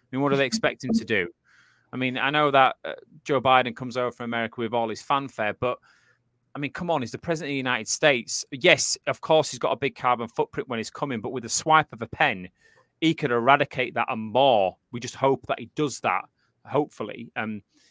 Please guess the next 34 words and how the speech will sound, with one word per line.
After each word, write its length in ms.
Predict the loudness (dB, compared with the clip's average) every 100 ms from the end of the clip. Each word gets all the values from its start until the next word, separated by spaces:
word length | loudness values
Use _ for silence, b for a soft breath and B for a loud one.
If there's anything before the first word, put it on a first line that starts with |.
| _ _ _ _ _
but 80 | -4
just 80 | 0
getting 140 | 2
back 200 | 2 0
on 80 | -4
point, 260 | -4 -4 -4
in 80 | -8
terms 220 | -8 -6
of 120 | -2
what 160 | -2 -2
we 200 | -6 -4
found 300 | 0 0 -2
some 200 | -8 -6
real 180 | -6
success 540 | -8 -10 -6 -6 -6 -8
with, 240 | -8 -8
with 200 | -10 -10
people 340 | -10 -10 -8 -8
we 160 | -8
talk 240 | -6 -8 -8
to 160 | -10
and 120 | -12 -10
cutting 320 | -10 -8 -10
through 300 | -8 -6 -6
the 100 | -6
noise 400 | -6 -4 -4 -6
and, 160 | -12 -14
and, 120 | -14 -14
and 100 | -16
the 60 | -8
crap 320 | -2 -2 -4
on 80 | -8
sustainability 880 | -6 -4 -4 -2 -2 -2 -2 -6
and, 120 | -6